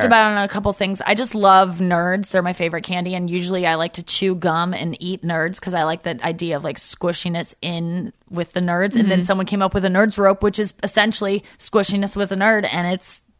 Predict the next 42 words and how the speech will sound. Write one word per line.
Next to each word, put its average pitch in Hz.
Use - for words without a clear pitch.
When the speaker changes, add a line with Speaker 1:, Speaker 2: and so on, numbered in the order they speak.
Speaker 2:
it's -
amazing. 190
And 185
people 311
Speaker 1:
I -
Speaker 2:
buy 208
them 190
for 190
me 185
all 175
the 180
time. 147
I 147
have 151
so 151
many. 135
Speaker 1:
I 302
enjoy 359
Nerds 214
ropes. -
Yeah, 226
it's 190
Speaker 2:
I -
Speaker 1:
been 285
a 302
Speaker 2:
love 294
Speaker 1:
long 285
time 269
Speaker 2:
them. -
Speaker 1:
since 247
I've 214
had 196
one. 87
Speaker 2:
And 220
they're 254
not 262
that 254
bad. 220
They're 190
just, 202
like, 202
a, -